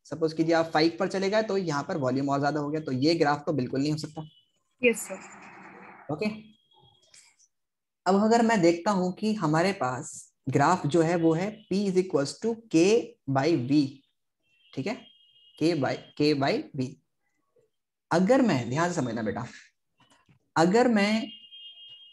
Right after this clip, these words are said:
Speaker 1: इस equation को Y is equals to M X, M X से relate करता हूं, ध्यान से समझना, मैं तुम्हें बहुत concept के साथ पढ़ाना चाह रहा हूं।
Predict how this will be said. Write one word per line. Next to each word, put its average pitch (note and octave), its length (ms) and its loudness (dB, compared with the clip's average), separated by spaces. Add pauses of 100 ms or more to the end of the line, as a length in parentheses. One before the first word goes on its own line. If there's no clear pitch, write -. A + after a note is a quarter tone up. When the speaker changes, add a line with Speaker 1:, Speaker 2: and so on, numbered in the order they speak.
(160)
Speaker 1:
इस G#3+ 220 2
equation G#3+ 600 4
को D#3+ 440 0 (920)
Y D#3+ 180 4
is G#3+ 160 0
equals G#3 380 0
to A#3+ 140 -2 (220)
M A3 260 2
X, - 280 -4 (600)
M G#3 220 -2
X F#3+ 120 -4
से A3 160 -2
relate E3 260 4
करता A#2+ 220 -2
हूं, B2 120 -4
ध्यान F3 200 2
से G3 60 0
समझना, C#3+ 340 0 (340)
मैं F3+ 140 0
तुम्हें G3 180 0
बहुत G#3+ 260 0
concept D#3 360 0
के F3+ 80 -2
साथ D#3 220 -2
पढ़ाना B2+ 240 -4
चाह A2+ 140 -8
रहा A#2 80 -8
हूं। D3+ 80 -10